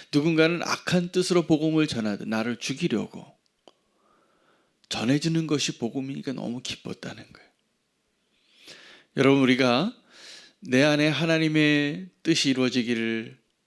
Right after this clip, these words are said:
원하시죠? 네, 하나님께서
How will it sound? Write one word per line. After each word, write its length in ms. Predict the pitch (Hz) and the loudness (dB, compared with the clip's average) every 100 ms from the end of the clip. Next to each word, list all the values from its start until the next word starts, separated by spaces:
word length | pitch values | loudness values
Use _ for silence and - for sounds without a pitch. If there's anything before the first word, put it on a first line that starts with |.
| _ _ | _ _
원하시죠? 640 | - 113 117 - 107 107 160 _ _ _ _ _ _ _ _ _ - - _ _ _ | -6 0 0 0 -2 -4 -6 _ _ _ _ _ _ _ _ _ -20 -20 _ _ _
네, 180 | - 113 | -8 -4
하나님께서 1040 | 127 175 190 180 160 151 - 127 135 247 | 0 2 4 4 2 0 2 0 0 -2